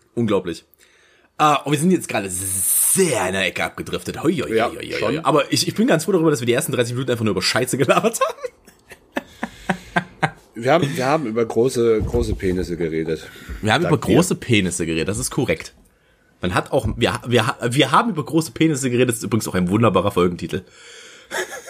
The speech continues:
Speaker 2: Nein.
Speaker 1: Nein?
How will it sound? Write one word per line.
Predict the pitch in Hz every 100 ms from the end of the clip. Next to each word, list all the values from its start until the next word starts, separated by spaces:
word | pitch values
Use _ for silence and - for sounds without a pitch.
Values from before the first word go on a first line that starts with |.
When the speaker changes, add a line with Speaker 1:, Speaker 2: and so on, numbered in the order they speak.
| - - - - 220 - - - _ _ _ _ _ _
Speaker 2:
Nein. | 107 92 80 73 - - - -
Speaker 1:
Nein? | 143 247